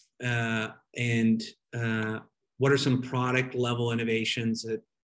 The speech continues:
each one of those subsections that, uh, make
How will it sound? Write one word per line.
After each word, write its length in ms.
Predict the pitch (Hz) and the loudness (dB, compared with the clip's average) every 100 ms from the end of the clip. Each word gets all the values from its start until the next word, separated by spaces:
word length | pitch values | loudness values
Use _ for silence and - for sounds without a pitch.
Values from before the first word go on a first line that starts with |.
| - | -4
each 220 | 127 127 | -2 0
one 140 | 127 117 | -2 0
of 80 | |
those 220 | 113 110 - | 0 0 -2
subsections 720 | 110 - 117 - 120 117 - | -4 -4 -4 -4 -4 -4 -4
that, 280 | 113 110 - - | -4 -4 -6 -4
uh, 280 | 113 110 - _ _ _ _ _ | -2 -2 -4 _ _ _ _ _
make 400 | - 120 120 120 | 0 4 4 0